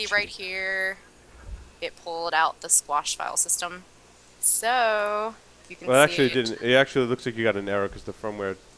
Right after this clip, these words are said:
Speaker 3: toolkit wasn't installed, or did it do it anyway, even though you got that error?
Speaker 2: Yeah, I did it anyway.
Speaker 3: Okay.
Speaker 2: <laughs> I didn't s-, I set up everything really fast. Um,
Speaker 3: Yeah, 'cause your other
Speaker 2: so
Speaker 3: V M blew up.
Speaker 2: Yeah, my V M blew up. Um, so here's the file system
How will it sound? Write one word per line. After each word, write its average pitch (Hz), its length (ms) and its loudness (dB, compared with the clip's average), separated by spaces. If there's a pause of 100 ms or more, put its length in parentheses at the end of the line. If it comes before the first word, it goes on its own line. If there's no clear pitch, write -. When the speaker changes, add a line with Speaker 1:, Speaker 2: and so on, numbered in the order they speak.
(100)
Speaker 3:
toolkit 123 320 -6
wasn't 135 240 -8
installed, 156 440 -10
or 110 100 0
did 117 200 -6
it 110 100 -2
do 123 120 -4
it 98 80 -6
anyway, 117 420 -6 (420)
even 117 160 -6
though 113 60 -4
you 107 80 -4
got 104 180 -2
that 131 120 -2
error? 185 240 -8 (280)
Speaker 2:
Yeah, 226 140 4
I 208 60 4
did 196 160 -2
it 170 80 -6
anyway. 156 360 -6 (140)
Speaker 3:
Okay. 113 220 -2 (240)
Speaker 2:
<laughs> - 220 -12
I - 60 -2
didn't 277 280 6
s-, - 160 0 (300)
I - 60 2
set 311 180 4
up 320 80 4
everything 247 360 0
really 202 240 0
fast. - 580 2 (460)
Um, 165 440 -6 (100)
Speaker 3:
Yeah, 127 240 6
'cause - 140 -10
your 120 120 4
other 120 120 4
Speaker 2:
so - 40 -6
Speaker 3:
V 113 120 -2
M 104 120 -2
blew 101 220 -4
up. 92 120 -2 (440)
Speaker 2:
Yeah, 202 220 2
my 175 120 -4
V 170 140 -8
M - 120 -12
blew 156 100 -14
up. - 140 -12 (540)
Um, 180 400 0
so 180 600 2 (380)
here's 247 180 0
the 226 80 -2
file 175 240 2
system 175 500 -2